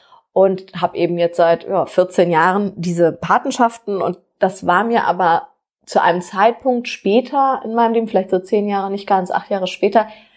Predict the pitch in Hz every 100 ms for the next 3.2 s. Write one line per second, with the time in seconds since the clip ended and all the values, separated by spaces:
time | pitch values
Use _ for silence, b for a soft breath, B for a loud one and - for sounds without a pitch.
0 | B _ - 190 165 190 269 277 277 175
1 | 180 185 160 185 190 185 - 220 220 -
2 | 185 - 196 - - 233 - 226 277 226
3 | 226